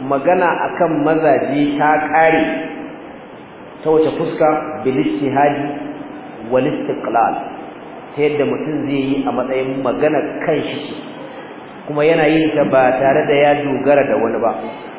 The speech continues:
Irin abin da misali tun daga kansu Ibnu Mahdi suke yi har zuwa kan al-Imam Ad-Daraqutni, suna yin magana akan mazaje ba tare da sun yi takalidanci da wani a bayansu. To wannan zamanin biya shi. لأن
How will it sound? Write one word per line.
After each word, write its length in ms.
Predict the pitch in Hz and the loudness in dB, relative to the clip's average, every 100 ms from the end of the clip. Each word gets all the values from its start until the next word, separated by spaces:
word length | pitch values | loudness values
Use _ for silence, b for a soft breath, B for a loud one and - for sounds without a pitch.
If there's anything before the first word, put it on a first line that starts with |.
| - | -8
Irin 80 | 135 | 0
abin 320 | 143 127 135 | 2 2 0
da 40 | 131 | -2
misali 400 | 117 123 131 131 | -4 -2 -2 -2
tun 160 | 127 147 | -4 -2
daga 160 | 135 120 | -2 -2
kansu 240 | 139 123 131 | -2 -4 -6
Ibnu 240 | 135 131 | -6 -4
Mahdi 320 | 117 113 139 147 | -2 -4 -4 -8
suke 160 | - 143 | -6 -4
yi 160 | 147 - - - - - - | -4 -6 -8 -10 -12 -10 -2
har 80 | 139 | 0
zuwa 240 | 143 143 | 2 2
kan 400 | 131 135 - 120 | 2 0 -2 -2
al-Imam 800 | 113 110 107 104 101 131 131 143 135 135 | -2 -2 -2 -4 -6 -6 -2 0 0 2
Ad-Daraqutni, 640 | 127 127 - 127 127 95 - - - - - | 4 4 2 0 -4 -6 -8 -14 -16 -16 -6
suna 160 | 139 | -4
yin 80 | 139 | -2
magana 400 | 127 139 139 117 | -2 -2 -2 -2
akan 160 | 139 135 | -4 -4
mazaje 400 | 139 147 - 135 131 | 0 0 0 0 2
ba 80 | 127 | 2
tare 160 | 131 147 | 2 4
da 160 | 151 143 - - - - - - - - - | 4 2 0 -8 -10 -14 -16 -18 -18 -18 -6
sun 160 | 160 160 165 | -2 0 0
yi 60 | |
takalidanci 720 | 160 165 165 160 160 170 165 151 | 0 -2 0 0 2 2 0 0
da 80 | 127 | 0
wani 260 | 120 147 151 | 4 4 4
a 160 | 135 | 2
bayansu. 480 | 113 113 113 113 - - - - - - - | 2 2 2 -2 -8 -10 -12 -16 -16 -18 -8
To 80 | |
wannan 300 | 123 143 135 131 | -2 0 0 2
zamanin 400 | 135 123 - 120 | 2 2 -2 0
biya 180 | 120 120 | 2 2
shi. 320 | 120 - 120 - - - - - - - - - - - - - - - - | 2 -2 -6 -8 -12 -14 -16 -18 -18 -18 -20 -20 -20 -20 -18 -18 -18 -18 -6
لأن 320 | 123 139 156 | -2 0 2